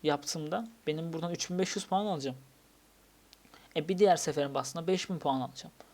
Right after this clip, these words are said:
Böyle böyle K V K'da yüksek puanlar kasılabiliyor. Atladığım bir şey varsa yorumlarda yazabilirsiniz.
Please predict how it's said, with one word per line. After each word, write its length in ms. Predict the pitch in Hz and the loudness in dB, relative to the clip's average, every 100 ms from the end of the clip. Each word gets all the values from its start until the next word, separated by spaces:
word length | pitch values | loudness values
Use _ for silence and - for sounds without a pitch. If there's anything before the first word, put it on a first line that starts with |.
| - - - - _ _ _ _ _ - 165 | -20 -20 -20 -20 _ _ _ _ _ -2 4
Böyle 260 | 175 180 | 6 6
böyle 220 | 147 151 | 4 2
K 220 | 151 147 147 | 0 0 2
V 140 | 151 | 0
K'da 280 | 156 151 160 | -2 -4 -6
yüksek 600 | 151 135 147 - 156 - | -8 -8 -6 -4 -4 -4
puanlar 340 | 147 139 143 - | -8 -6 -8 -8
kasılabiliyor. 600 | - - 143 139 135 175 - - - _ - - - - - - - - | -8 -4 -4 -4 -8 -12 -16 -20 -20 _ -20 -20 -20 -20 -20 -20 -20 -4
Atladığım 500 | 156 151 175 175 175 | -2 0 0 0 -2
bir 40 | 160 | -4
şey 200 | - 175 | -2 0
varsa 460 | 170 - - 160 175 | 0 -2 -8 -10 -8
yorumlarda 680 | 170 147 151 147 143 139 147 - - - _ _ - - _ - - - | -2 -2 0 -2 -2 0 -2 -4 -18 -20 _ _ -20 -20 _ -20 -20 -10
yazabilirsiniz. 920 | 147 135 135 139 147 - 160 - - | -6 -4 -4 -4 -4 -6 -8 -12 -14